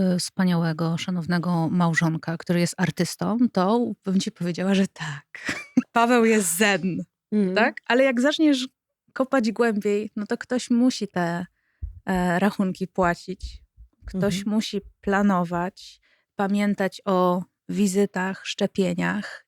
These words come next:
Speaker 1: I to nie jest takie proste. I to koło, no, jednak tam się gdzieś rozjeżdża, tak?
Speaker 2: I to jest okej.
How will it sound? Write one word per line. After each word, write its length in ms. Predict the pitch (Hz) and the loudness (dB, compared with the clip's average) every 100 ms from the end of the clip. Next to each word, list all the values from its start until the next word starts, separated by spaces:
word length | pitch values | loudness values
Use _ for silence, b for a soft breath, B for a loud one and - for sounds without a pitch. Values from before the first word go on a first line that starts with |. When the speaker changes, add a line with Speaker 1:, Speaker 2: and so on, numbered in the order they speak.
| - | -10
Speaker 1:
I 60 | |
to 220 | 214 - 269 | -8 -4 -2
nie 200 | 349 285 | 0 -2
jest 180 | 196 - | -2 -6
takie 240 | 180 - | -12 -12
proste. 480 | 170 - 170 - 208 | -12 -10 -10 -10 -6
I 80 | 196 | -4
to 140 | - | -4
koło, 500 | 220 - 196 180 196 240 b b b - | -2 0 2 4 2 -2 b b b -2
no, 100 | 285 - _ _ - | -2 -2 _ _ -2
jednak 520 | 269 269 - 254 247 - | 2 2 0 0 0 -2
tam 200 | 233 233 | -4 -2
się 140 | - | -2
gdzieś 340 | 196 185 202 - | -6 -4 -4 -4
rozjeżdża, 680 | 190 175 175 170 - - 196 | -8 -8 -10 -12 -18 -20 _
tak? 380 | - 220 - _ _ _ _ _ _ _ | -20 -20 -20 _ _ _ _ _ _ _
Speaker 2:
I 60 | - | -6
to 140 | - | -2
jest 200 | 165 165 | 0 0
okej. 360 | 151 - 135 - | -4 -4 -6 -6